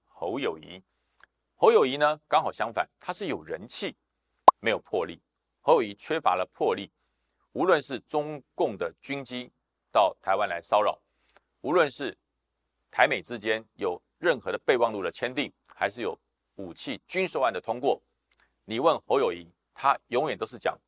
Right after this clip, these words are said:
“呵呵，这代志”。最近他讲了一个比较多的事情，就是说我们绝对不能当成列强之间的一个棋子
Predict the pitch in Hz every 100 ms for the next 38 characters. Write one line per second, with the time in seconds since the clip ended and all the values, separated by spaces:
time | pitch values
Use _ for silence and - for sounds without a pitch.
0 | _ - 107 98 98 - - 95 80 85
1 | - _ _ _ _ - 160 131 131 -
2 | _ 110 - 90 82 95 147 - 98 76
3 | - 135 139 98 - _ - 151 - 104
4 | 107 110 110 _ _ _ - 165 165 190
5 | 180 151 202 226 226 175 233 185 165 -
6 | 226 240 208 147 165 196 247 185 131 113
7 | 147 156 151 165 147 151 139 - - -
8 | 107 160 110